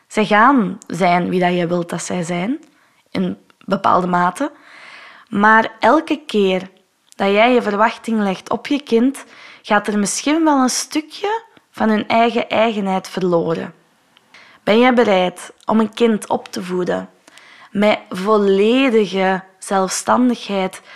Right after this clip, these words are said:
dat hun ideeën het waard zijn, dat hun visie het waard is, ook al is die lijnrecht verschillend van die van u? En heel veel mensen zeggen ja. Ik zou ook direct ja zeggen.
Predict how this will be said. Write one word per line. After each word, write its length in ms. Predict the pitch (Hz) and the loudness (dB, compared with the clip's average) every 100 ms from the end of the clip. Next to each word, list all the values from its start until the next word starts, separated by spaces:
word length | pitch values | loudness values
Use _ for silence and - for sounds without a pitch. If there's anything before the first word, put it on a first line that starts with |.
| - | -20
dat 140 | - 185 | -6 -6
hun 260 | 175 214 | 2 4
ideeën 420 | 247 196 202 208 180 | 4 4 4 4 2
het 160 | 175 | -2
waard 400 | 185 190 208 - | 0 0 0 -6
zijn, 420 | - 185 175 175 170 _ _ - - | -8 -6 -4 -6 -10 _ _ -20 -14
dat 140 | - 185 | -4 -4
hun 500 | 170 202 233 214 - | 0 2 4 2 -4
visie 640 | 175 208 233 196 180 180 | -6 -2 0 0 -4 -6
het 160 | 180 - | -8 -6
waard 460 | 190 196 208 233 180 | 0 2 2 -4 -8
is, 320 | 170 - - - - - | -8 -8 -14 -18 -20 0
ook 280 | 233 233 214 | 4 4 4
al 160 | 185 | 0
is 180 | - 165 | 0 -6
die 200 | 180 185 | -4 -6
lijnrecht 840 | - 185 190 196 190 185 180 185 - | -2 2 4 4 2 -2 -4 -6 -6
verschillend 560 | - - - 190 190 175 | -12 -10 -6 -4 -4 -4
van 160 | 180 | -6
die 120 | 175 | -4
van 160 | 170 175 | -4 -4
u? 220 | 180 262 - _ - - - - | 0 -2 -4 _ -20 -20 -18 -6
En 100 | 202 | 2
heel 120 | 214 | 4
veel 140 | 254 247 | 6 4
mensen 300 | 214 226 202 | 2 0 -2
zeggen 300 | 202 180 196 | -2 0 0
ja. 320 | 175 175 175 - _ _ _ _ _ _ _ _ - | 0 -2 -6 -16 _ _ _ _ _ _ _ _ -12
Ik 160 | - | -8
zou 160 | - 202 | 2 2
ook 140 | 196 | 4
direct 240 | 190 185 - | -2 -4 -6
ja 280 | 190 196 | -2 -2
zeggen. 400 | 175 185 175 185 | -2 -6 -10 -14